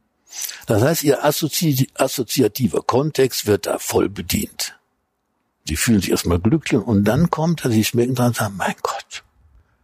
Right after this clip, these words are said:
was ist das denn? Wieso schmeckt das denn so wahnsinnig fein und gut und abgestimmt und alles?“ Ne? Das meinte ich dann mit dem Unterschied zu Japan, dass wir hier mit den,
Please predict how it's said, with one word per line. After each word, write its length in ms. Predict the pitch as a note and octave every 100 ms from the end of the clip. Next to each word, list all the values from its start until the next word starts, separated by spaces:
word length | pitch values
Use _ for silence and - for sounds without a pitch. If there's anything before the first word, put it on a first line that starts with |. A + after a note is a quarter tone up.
| _ _
was 220 | - - -
ist 280 | - -
das 280 | - - -
denn? 160 | - - - - - - - - - -
Wieso 280 | A2 G#2+ G2
schmeckt 380 | - G#2+ A#2+ -
das 120 | -
denn 220 | G2+ F#2
so 340 | F2+ G2+ B2 A#2 F#2 F2
wahnsinnig 840 | - C#3 C3 A2 F2+ G#2+ G2+ G#2+
fein 560 | - - - - - B2
und 300 | A2+ G2+ A2
gut 380 | D#3 D#3 C#3+ -
und 260 | F#3 -
abgestimmt 580 | C#3 - - - - -
und 100 | -
alles?“ 340 | - - - -
Ne? 100 | - - - - - - - - F3+
Das 460 | E3+ E3 G3+ -
meinte 360 | F#3 G3+ G3+ F#3
ich 140 | E3
dann 160 | E3 D#3
mit 180 | D#3 D3
dem 120 | D3
Unterschied 500 | D3+ C#3 C3+ B2+ C3
zu 120 | -
Japan, 760 | A2+ B2 C3+ C3+ C#3 D3 C#3 B2 - - A2+
dass 300 | A#2+ A#2 B2
wir 180 | B2+ C3
hier 220 | A#2+ A#2
mit 180 | A2 A2
den, 340 | A#2 A2